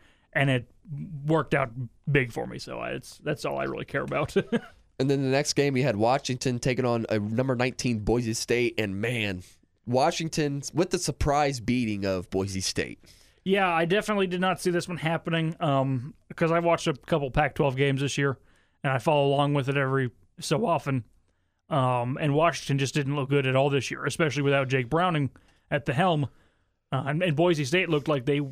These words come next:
Speaker 1: had been really good, but it's just that, that conference, uh, difference between the two, with Boise State being in the, the Mountain West
Speaker 2: Right.
Speaker 1: and Washington being in the Pac-twelve. Pac-twelve,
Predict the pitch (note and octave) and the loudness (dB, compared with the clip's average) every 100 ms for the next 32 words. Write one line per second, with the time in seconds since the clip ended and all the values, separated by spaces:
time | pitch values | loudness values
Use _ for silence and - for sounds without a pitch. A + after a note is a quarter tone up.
0 | - C#3 C#3 C3+ C#3 D3+ C3 C#3 F#3 C#3 | -4 -2 0 2 2 2 0 2 2 0
1 | B2 - _ _ _ _ - A#2+ D3+ C#3 | -4 -14 _ _ _ _ -16 -2 2 2
2 | D3 - D#3 D#3+ C3 - C3+ - D3+ C3 | 0 -4 -2 -2 0 0 0 2 0 0
3 | - D#3+ C#3+ - D3+ F#3+ - C#3+ C3 - | -2 -2 -2 0 0 2 0 -2 -2 -2
4 | - - _ _ _ _ - C3+ A#2 A2+ | -8 -12 _ _ _ _ -6 -2 -2 -2
5 | A#2+ D3+ B2+ C3+ C3 - - _ _ _ | 2 2 2 -2 0 -4 -10 _ _ _
6 | _ - D3 D#3 D3 C3 B2+ E3+ D3 B2+ | _ -4 -2 2 0 0 2 2 2 0
7 | C#3 A#2+ C#3 C#3 A#2+ D#3 C3+ C3+ C3+ C3 | -2 2 2 2 0 -2 0 2 2 2
8 | C3 B2+ B2 C3 C#3 C3 C3+ D3 - - | 0 0 0 2 0 2 2 2 0 -6
9 | _ _ _ - D#2+ D#3 C#3 D#3 D#3+ - | _ _ _ -4 0 2 2 2 0 0
10 | C#3 D3 C#3 A#2+ C#3 B2 - F#3+ - E3 | 2 2 2 0 -2 -2 2 2 2 0
11 | D3+ - G#3 G#3 C3+ | 0 0 2 2 0